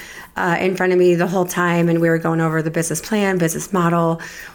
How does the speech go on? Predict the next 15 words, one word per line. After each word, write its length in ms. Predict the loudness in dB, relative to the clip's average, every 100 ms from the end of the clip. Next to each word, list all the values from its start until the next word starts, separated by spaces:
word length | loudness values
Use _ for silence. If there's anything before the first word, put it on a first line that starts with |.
| 0
We 160 | 2
were 320 | 4 4 2 2
going 400 | 0 2 2 2
over, 560 | 2 2 2 2 0 -2
um, 600 | -2 -2 -2 -4 -6 -8 -20 -20 -6 -4
everything 600 | -2 0 0 0 0 0
that 120 | -2
had 240 | -4 -4
to 80 | -4
do 380 | 0 2 2 2
with 280 | 2 0 -2
finances 920 | -2 0 2 0 0 0 2 0 -4 -12 -20 -20 -8
and 220 | -2 -2
also 640 | 0 -2 0 0 2 2
the, 480 | 0 -2 -2 -2 -6